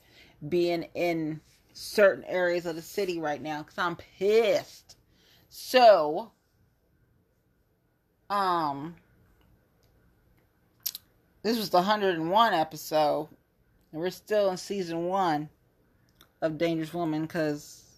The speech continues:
I ain't doing season two yet until next year 'cause I gotta switch up this whole thing. And, um, yeah. But this was a venting. Fuck boys, get your shit together.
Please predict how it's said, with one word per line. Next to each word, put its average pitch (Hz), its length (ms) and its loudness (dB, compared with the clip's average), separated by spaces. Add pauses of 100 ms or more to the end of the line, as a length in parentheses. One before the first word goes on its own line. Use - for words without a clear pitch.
(260)
I 175 200 0
ain't 175 140 -2
doing 165 260 -2
season 165 360 -4
two 170 220 -4
yet 156 280 0
until 156 280 -6
next 156 360 -6
year 151 460 -4
'cause 147 140 -14
I 151 80 -4
gotta 147 200 -4
switch - 380 -10
up 147 160 -6
this 147 160 -10
whole 139 640 -4 (100)
thing. 120 560 -10 (1040)
And, 165 460 0
um, 139 640 -4 (720)
yeah. 147 540 -2 (640)
But 151 380 0 (560)
this 180 220 -6
was 165 160 -4
a 160 80 2
venting. 151 760 -4 (1600)
Fuck 214 340 4
boys, 208 340 2
get 285 180 -2
your 190 60 -10
shit - 260 -6
together. 156 500 -4